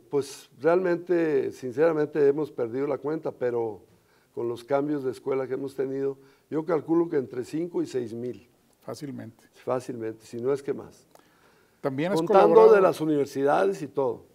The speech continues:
Speaker 1: ¿verdad?
Speaker 2: También has colaborado con las autoridades para preparar a los elementos, a los cadetes de diferentes corporaciones.
Speaker 1: Así es, eh, tuvimos la invitación a la, a la asociación por el gobierno del Estado.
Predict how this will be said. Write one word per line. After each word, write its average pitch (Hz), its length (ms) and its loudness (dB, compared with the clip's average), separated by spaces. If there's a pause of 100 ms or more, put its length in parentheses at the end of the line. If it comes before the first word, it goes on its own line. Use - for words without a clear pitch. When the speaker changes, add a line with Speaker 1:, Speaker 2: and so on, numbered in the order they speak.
(260)
Speaker 1:
¿verdad? - 20 -20
Speaker 2:
También 143 300 -4
has 196 100 -6
colaborado 165 580 -2
con 156 140 -8
las 123 140 -10
autoridades 131 560 -8
para 120 320 -12
preparar 120 520 -8
a 143 60 -4
los 131 340 -12 (380)
elementos, 135 640 -6
a 131 60 -4
los 120 160 -10
cadetes 139 520 -2
de 131 120 -4
diferentes 120 600 -8
corporaciones. 127 840 -10
Speaker 1:
Así 151 300 2
es, 175 180 0
eh, 147 140 -2
tuvimos 160 420 -2
la 156 160 0
invitación 135 720 -4
a 151 100 -6
la, 123 360 -6 (560)
a 120 120 -6
la 117 120 -6
asociación 120 580 -8
por 139 160 -4
el 127 80 -2
gobierno 127 380 -2
del 143 120 -6
Estado. 147 480 -2